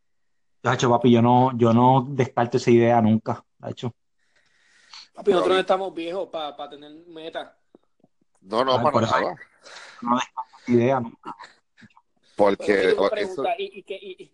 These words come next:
Speaker 2: y ahora otra pregunta, ¿qué, qué, qué trabajo ustedes hubiesen querido tener que, que no, que en el momento, yo sé que ahora lo pueden tener, pero que, ¿cuál pu-, ustedes quisieron tener y no pudieron, o que hubiesen hecho en esos momentos?
Speaker 3: Bueno, si yo,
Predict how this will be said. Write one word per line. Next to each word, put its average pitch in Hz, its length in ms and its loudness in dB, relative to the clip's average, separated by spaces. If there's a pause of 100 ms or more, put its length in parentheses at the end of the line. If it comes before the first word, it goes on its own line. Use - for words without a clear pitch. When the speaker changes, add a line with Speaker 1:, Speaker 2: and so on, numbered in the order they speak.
(120)
Speaker 2:
y 160 80 -14
ahora 180 120 -8
otra 196 180 -6
pregunta, 170 600 -8
¿qué, 170 380 -20
qué, 185 360 -14 (120)
qué 190 100 -18
trabajo 208 260 -14
ustedes 208 260 -12
hubiesen 196 260 -16
querido 180 300 -18
tener 185 340 -20
que, 151 300 -16
que 143 120 -20
no, 135 120 -20 (100)
que 156 100 -20
en 147 100 -20
el 147 140 -20
momento, 156 440 -14 (200)
yo 151 120 -10
sé 196 120 -10
que - 60 -6
ahora 208 140 -4
lo 196 100 -8
pueden 185 240 -12
tener, 160 340 -18
pero 139 220 -16
que, 156 240 -14 (100)
¿cuál 160 200 -14
pu-, 208 200 -16
ustedes 196 400 -12 (120)
quisieron 180 440 -14
tener 190 280 -12
y 185 60 -12
no 180 100 -14
pudieron, 185 420 -10 (400)
o 165 140 -6
que 165 120 -8
hubiesen 165 420 -6
hecho 208 280 -10
en 170 60 -14
esos 180 240 -16
momentos? 143 500 -14 (1000)
Speaker 3:
Bueno, 87 440 0 (680)
si 101 220 0
yo, 127 240 0